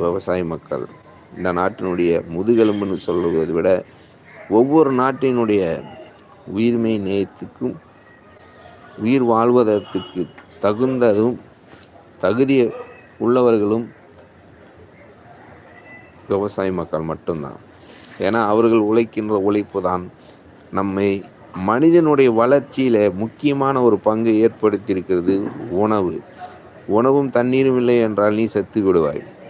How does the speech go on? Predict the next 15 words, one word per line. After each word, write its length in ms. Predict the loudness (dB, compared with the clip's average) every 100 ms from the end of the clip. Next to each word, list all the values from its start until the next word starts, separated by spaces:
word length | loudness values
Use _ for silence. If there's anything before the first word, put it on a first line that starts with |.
| -10 -8
அப்போ 160 | -4 0
அது 100 | 2 4
உணவு 180 | 4 2 2 2
கொடுக்கிறவனுக்கு 680 | 2 2 2 2 0 0 0
நீ 40 | 0
நன்மை, 280 | -2 -2 -2 -2
நன்றி 240 | -4 -4 -6 0
சொல்லணுமா 420 | 2 2 2 0 2 2
இல்லையா? 320 | 2 0 -4 -12 -18 -20 -20 -20 -12 -4
அதை 160 | 2 4 2
விட்டுட்டு 420 | -2 -4 0 2 4 2 0 0
நீ 120 | 2 2 0 -2 -14 -20 -20 -20 -12 -4
அரசியல் 480 | -2 0 2 4 4 2
என்ற 200 | 2 2 4 2 0 -12 -20 -20 -20 -20 -16 -2
ஒரு 180 | 2 2